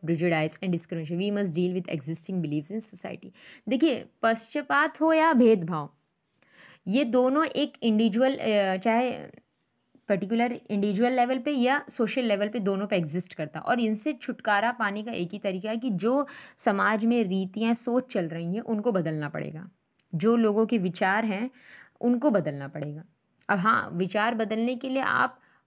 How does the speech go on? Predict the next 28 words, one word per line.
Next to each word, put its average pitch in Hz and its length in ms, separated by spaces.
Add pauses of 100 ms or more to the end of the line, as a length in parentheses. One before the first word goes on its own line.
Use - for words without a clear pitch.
नॉन 220 320
वायलेंस 277 340
का 302 100
यूज़ 269 240
नहीं 233 140
कर 151 100
सकते, 269 420 (280)
but 226 260
आप 233 260
उनसे 233 260
डिस्कस 202 420
कर 170 180
सकते 170 300
हैं, 196 60
उनको 196 160
समझा 185 460
सकते 180 360
हैं। 196 280
इस 233 200
तरह 226 180
से 269 140
आप 226 240
उनके 240 320 (280)
विचारों 196 420
को 277 100
बदल 165 280
सकते - 300
हैं। 170 160